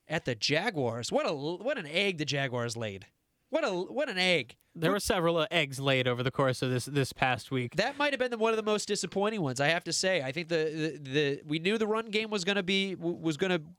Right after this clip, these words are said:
Speaker 1: was gonna be stalled, if you will, if not having a healthy, uh, Fournette and, and, and, and a Yeldon. But Blake Bortles couldn't,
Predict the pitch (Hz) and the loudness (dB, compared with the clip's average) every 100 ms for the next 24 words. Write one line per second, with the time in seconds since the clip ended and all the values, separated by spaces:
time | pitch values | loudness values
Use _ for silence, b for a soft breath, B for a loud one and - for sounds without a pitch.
0 | _ 160 165 208 220 185 - - 202 208 | _ -6 -2 0 0 0 -2 2 2 4
1 | 220 202 208 202 208 208 196 190 185 185 | 2 0 -2 -2 0 -2 0 2 2 0
2 | 175 160 175 180 170 170 160 151 170 170 | 0 2 2 2 2 4 2 2 0 2
3 | 170 156 127 143 143 139 143 139 151 143 | 2 2 -4 -2 -2 -2 -2 -2 -2 0
4 | 160 185 196 190 B B - 151 127 214 | 2 2 0 -4 B B 0 0 2 0
5 | - 190 160 131 - 165 143 | 2 4 4 2 -2 -2 -4